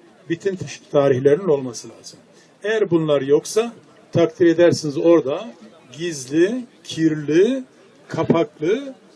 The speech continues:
toplumdan korkulan bir hususun olduğu ortaya çıkar dedik. Ve lütfen ilgililerden biz bununla ilgili inşaatın künyesini istediğimizde burada bulunan, e, Ankaralı hemşerilerimizle birlikte bunun, e,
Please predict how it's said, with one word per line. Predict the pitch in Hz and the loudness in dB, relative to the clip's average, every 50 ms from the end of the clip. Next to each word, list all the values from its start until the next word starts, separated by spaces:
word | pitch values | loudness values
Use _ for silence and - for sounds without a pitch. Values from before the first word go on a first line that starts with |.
| _ _ _ _ | _ _ _ _
toplumdan | - 156 165 160 - - 180 180 180 165 196 196 196 180 | 2 2 2 2 2 0 -2 -2 0 0 0 0 0 -2
korkulan | - - 151 147 135 - - 151 151 220 311 320 285 262 | -2 0 0 0 0 -4 -6 -6 -6 -6 -8 -8 -8 -6
bir | 233 | -4
hususun | 240 226 202 - 214 - 262 233 | -4 -4 -4 -8 -8 -6 -2 -2
olduğu | 208 170 151 131 131 127 | 0 0 0 -2 -4 -6
ortaya | 120 113 - - 117 110 | -6 -10 -12 -14 -16 -16
çıkar | - - - 117 104 - - | -16 -18 -20 -20 -20 -20 -20
dedik. | - - _ _ - - _ _ - _ _ _ _ _ _ 175 | -20 -20 _ _ -20 -20 _ _ -20 _ _ _ _ _ _ -2
Ve | 185 180 180 180 180 180 | -2 -2 -2 -4 -4 -4
lütfen | 220 226 226 - 185 165 156 156 | -6 -6 -4 -4 -4 -4 -4 -6
ilgililerden | 156 156 - 165 160 160 160 160 156 156 165 160 151 151 | -8 -6 -6 -6 -4 -2 0 0 0 0 -2 -6 -8 -8
biz | 143 147 135 117 113 - | -10 -10 -10 -12 -12 -10
bununla | 160 175 185 190 175 165 | -10 -10 -10 -8 -8 -8
ilgili | 151 143 135 135 143 139 143 139 131 120 - - - - _ _ - 160 | -8 -8 -8 -10 -4 -2 -2 -2 -2 -4 -10 -16 -20 -20 _ _ -16 -12
inşaatın | 165 170 165 - - 175 160 160 160 - 165 160 | -12 -10 -10 -8 -6 -4 -4 -4 -4 -6 -10 -12
künyesini | 160 - 202 208 202 180 151 131 - - 151 139 | -12 -10 -10 -10 -8 -8 -10 -10 -12 -12 -14 -14
istediğimizde | 127 - - 139 131 135 131 135 131 117 120 156 190 226 247 240 - - - - - - - 135 | -14 -10 -8 -8 -8 -6 -8 -8 -10 -10 -6 -6 -6 -6 -6 -10 -16 -20 -20 -20 -20 -20 -12 -6
burada | 151 165 160 156 165 165 160 156 151 147 - - - - - - 131 | -4 -4 -2 -2 0 0 0 0 0 -4 -6 -10 -18 -20 -20 -8 -6
bulunan, | 151 160 165 160 160 160 160 156 151 156 147 | -6 -4 -4 -6 -6 -6 -8 -8 -10 -8 -6
e, | 139 139 135 135 143 | -2 -2 -2 -2 -2
Ankaralı | - 147 160 180 165 - 151 143 139 135 135 | -4 -8 -10 -10 -4 -2 -2 -2 0 -2 -4
hemşerilerimizle | 135 131 - - 139 135 127 131 127 123 127 120 - 139 131 - | -4 -6 -8 -6 -6 -6 -4 -6 -8 -8 -10 -10 -8 -8 -6 -4
birlikte | 135 131 127 135 131 - - 180 214 233 233 - - - - - - - _ 151 | -4 -4 -4 -4 -6 -4 -6 -6 -6 -6 -10 -16 -20 -20 -20 -20 -20 -20 _ 0
bunun, | 175 202 220 220 220 | 0 2 2 -2 -6
e, | 220 - - 170 165 160 156 160 156 160 | -8 -6 -4 -2 0 0 0 0 -2 -4